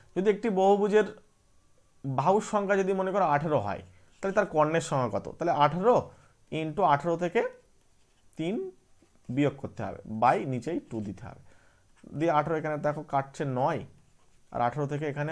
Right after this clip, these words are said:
আমাদের, আহ, পনেরো পড়ে থাকে, পনেরো দশ একশো পঁয়ত্রিশটা আমাদের উত্তর, ঠিক আছে? চলো নেক্সট।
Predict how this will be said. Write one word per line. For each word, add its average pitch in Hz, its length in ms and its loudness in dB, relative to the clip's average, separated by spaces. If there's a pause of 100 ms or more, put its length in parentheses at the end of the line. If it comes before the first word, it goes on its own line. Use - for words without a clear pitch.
আমাদের, 156 260 -4
আহ, - 560 -8
পনেরো 127 320 -4
পড়ে - 180 -6
থাকে, 92 160 -14 (3000)
পনেরো 135 220 -6
দশ 117 80 -4 (160)
একশো - 240 -8
পঁয়ত্রিশটা 113 540 -6
আমাদের 113 200 -6 (100)
উত্তর, - 240 -18 (1200)
ঠিক - 160 -14
আছে? 135 100 -14 (1500)
চলো 104 160 -4 (100)
নেক্সট। - 280 -4